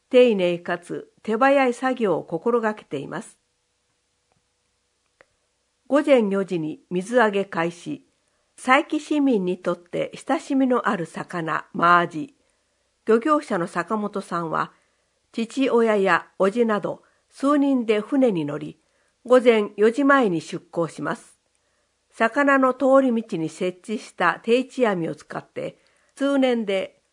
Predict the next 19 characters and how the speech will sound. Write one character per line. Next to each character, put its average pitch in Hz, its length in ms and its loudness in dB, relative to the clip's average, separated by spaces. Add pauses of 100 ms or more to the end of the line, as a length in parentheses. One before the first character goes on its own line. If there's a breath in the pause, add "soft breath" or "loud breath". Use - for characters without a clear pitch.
(120)
マ 240 240 6
ア 277 80 2
ジ 214 180 -2
を 147 100 0
は 180 180 -8
じ 240 120 -4
め 233 140 0
と 202 180 -4
し - 80 -20
た - 220 -2
様 247 300 -2
々 226 260 0
な 165 100 -4
魚 196 480 -4
を 185 60 -4
取 160 240 -8
り 156 40 -10
ま 143 160 -10
す。 - 160 -20